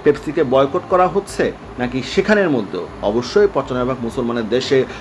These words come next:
আহ, মুসলিম বিক্রেতার সংখ্যা বেশি, এবং যেই সমস্ত মুসলিম বিক্রেতা আছেন, তারা কি কোকাকোলাকে বয়কট করছেন, নাকি তারা কোকাকোলার প্রোডাক্টগুলো দোকানে রেখেছেন এবং তারা মুসলিমদের কাছে সেটা বিক্রি করছেন কি না,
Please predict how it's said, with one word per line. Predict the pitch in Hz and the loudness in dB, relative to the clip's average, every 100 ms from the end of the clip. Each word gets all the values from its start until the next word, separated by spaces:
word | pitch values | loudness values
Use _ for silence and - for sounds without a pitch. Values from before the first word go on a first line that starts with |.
| - | -2
আহ, | 107 | 2
মুসলিম | 117 147 151 156 131 | 2 0 0 -2 0
বিক্রেতার | 123 120 120 113 | 0 -2 -2 -2
সংখ্যা | - 117 113 | -4 -8 -4
বেশি, | 107 151 - | -2 0 2
এবং | 165 147 147 - - 127 | 2 2 -2 -8 -10 2
যেই | 151 190 | 6 6
সমস্ত | 196 185 185 - 185 | 2 -4 -6 -4 -4
মুসলিম | 160 147 - 156 127 | -2 -4 -6 -4 -2
বিক্রেতা | 131 139 127 123 | -2 -2 2 4
আছেন, | 123 - 90 - - - | 4 0 -10 -12 -16 -6
তারা | 110 113 | 0 0
কি | 156 151 | -2 -6
কোকাকোলাকে | 131 123 127 135 143 | -4 0 0 2 2
বয়কট | 113 117 139 135 - | 2 2 0 -2 4
করছেন, | 214 - 160 92 - - | 4 2 -4 -4 -10 -10
নাকি | 123 123 | -8 -4
তারা | 123 131 | 0 0
কোকাকোলার | 127 113 117 123 123 123 | 0 -4 -2 0 0 2
প্রোডাক্টগুলো | 117 123 107 127 127 123 - - | 2 2 0 0 0 -2 -6 -6
দোকানে | 120 127 120 | -2 0 2
রেখেছেন | 131 143 190 180 | 2 0 -2 0
এবং | 151 139 139 | 2 0 0
তারা | 120 117 113 - - - - | 0 0 -4 -12 -16 -16 -4
মুসলিমদের | 160 170 208 196 165 | -2 0 0 2 2
কাছে | 123 - 95 | 0 -4 -8
সেটা | - 113 | -6 -2
বিক্রি | 123 120 117 | -2 -4 -2
করছেন | 135 135 - 131 117 | 0 0 0 -2 -2
কি | |
না, | 92 | -6